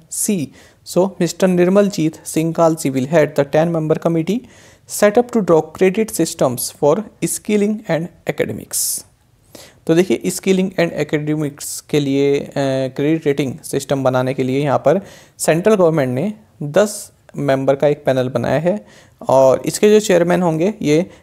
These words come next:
National Council for Vocational Education and Training, इसके जो चीफ हैं निर्मलजीत सिंह कालसी, ये इस कमेटी को हेड करेंगे। तो काफ़ी इंपॉर्टेंट कमेटी रहेगी ये आपके एग्जाम point of view से, जरूर इसको नोट डाउन कीजिएगा।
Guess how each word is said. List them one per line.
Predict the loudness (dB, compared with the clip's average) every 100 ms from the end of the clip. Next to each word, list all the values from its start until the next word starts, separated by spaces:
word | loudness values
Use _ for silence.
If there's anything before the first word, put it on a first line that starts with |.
| -6
National | 2 2 2 2 2
Council | 2 0 0 -2 -2
for | 2 2 2
Vocational | -2 -4 0 0 0 -2 0
Education | 0 0 -2 -2 -2
and | -2 -2
Training, | -2 -2 -2 -6
इसके | -8 -4
जो | -4
चीफ | -4 -4 -6 -2
हैं | -4 -4 -12 -20 _ -2
निर्मलजीत | 2 4 4 2 -2 -2
सिंह | -4 0
कालसी, | 0 0 -4 -8 -6
ये | 0 0
इस | 0
कमेटी | -2 -4 -4 -4
को | -4 0
हेड | 0 2
करेंगे। | 0 -2 -2
तो | 0
काफ़ी | 0 0 -2
इंपॉर्टेंट | -4 -4 -4 -2
कमेटी | -2 -2 -2
रहेगी | 0 0 -2
ये | -2 -4 -10 -20 -2
आपके | 0 2 0
एग्जाम | -2 -2 -2
point | -2 -2
of | -4
view | -4
से, | -2 -2
जरूर | 0 0 0
इसको | -2 -4
नोट | -2 0
डाउन | 2 0
कीजिएगा। | 0 0 2 2